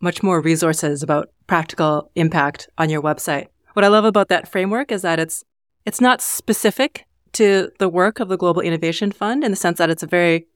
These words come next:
general framework for capturing interventions that incorporate risk. Breadth of impact, I get that. Depth, I get that. But we're talking about taking gambles,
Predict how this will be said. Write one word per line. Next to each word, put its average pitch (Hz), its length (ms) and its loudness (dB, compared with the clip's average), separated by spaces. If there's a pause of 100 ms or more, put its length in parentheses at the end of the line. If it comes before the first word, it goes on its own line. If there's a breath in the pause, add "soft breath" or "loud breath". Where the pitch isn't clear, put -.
(140)
general 180 640 2
framework 156 580 -4 (320)
for 196 140 -2
capturing 185 840 -2 (100)
interventions 160 720 -2
that 156 160 0
incorporate 151 680 -4 (240)
risk. - 560 -4 (100)
Breadth 185 220 2
of 175 100 0
impact, 175 480 2 (140)
I 165 60 -2
get 160 180 -2
that. 160 260 0
Depth, 165 260 0
I 165 80 0
get 151 240 -4
that. 151 280 -4 (280)
But 190 120 0
we're 220 180 6
talking 185 460 0
about 156 340 -4
taking 190 380 -2
gambles, 151 600 -4